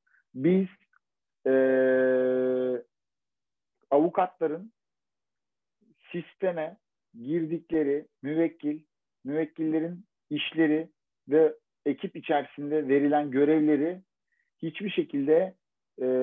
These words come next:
arka planda göremediğimiz şifreli bir sistem kurduk. Yani siz, e, bizim yazılımımızın içine yazdığınız hiçbir şeyi biz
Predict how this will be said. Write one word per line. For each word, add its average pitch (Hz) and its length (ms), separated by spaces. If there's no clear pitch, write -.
arka 151 380
planda 151 340
göremediğimiz 147 840
şifreli 170 540
bir 165 200
sistem 156 300
kurduk. - 420
Yani 147 300
siz, 190 160
e, 127 240
bizim 156 440
yazılımımızın 165 1000
içine 165 380
yazdığınız 160 600
hiçbir 175 400
şeyi 165 400
biz 180 340